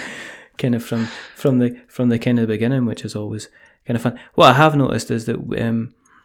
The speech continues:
Speaker 2: we've ended up playing, um, more kind of board games, but the more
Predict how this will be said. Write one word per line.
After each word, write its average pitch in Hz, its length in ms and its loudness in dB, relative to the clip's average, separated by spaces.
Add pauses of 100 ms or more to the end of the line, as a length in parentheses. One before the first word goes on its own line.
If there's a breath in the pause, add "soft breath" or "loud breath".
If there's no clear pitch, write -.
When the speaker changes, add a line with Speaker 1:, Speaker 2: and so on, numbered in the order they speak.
(320 soft breath)
Speaker 2:
we've 135 220 2
ended 131 260 4
up - 200 -6
playing, 117 640 -2 (120)
um, 113 440 -2 (960)
more 123 520 6 (840)
kind 120 220 -4
of - 220 -10
board 123 560 2
games, 110 580 -4 (160)
but - 340 -8
the 123 120 -4
more 113 680 -4